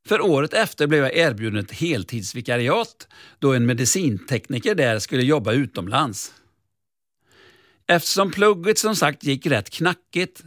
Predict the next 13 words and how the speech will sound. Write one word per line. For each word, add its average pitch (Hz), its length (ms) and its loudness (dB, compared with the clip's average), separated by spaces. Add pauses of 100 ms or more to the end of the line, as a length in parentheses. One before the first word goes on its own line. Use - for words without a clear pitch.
så 147 200 -4
fick 139 180 -2
jag 131 120 4
inga 139 240 2
studiemedel 113 960 0
längre, 107 420 -2 (400)
så - 160 -2
det 151 80 6
här 104 180 -2
erbjudandet 123 680 0
kom 98 300 -6
väldigt 117 520 0
lägligt. 117 680 -2